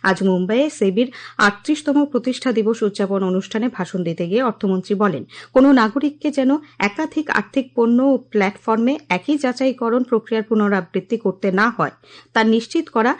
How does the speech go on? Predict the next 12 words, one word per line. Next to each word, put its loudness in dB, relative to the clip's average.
সমস্ত 2
অংশীদারদের 0
সম্মিলিত 0
দায়িত্ব। -4
এ 6
অনুষ্ঠানে 0
তিনি 2
সেবির 2
বিনিয়োগকারী 0
সচেতনতা 0
উদ্যোগ 0
জাগরুকের 0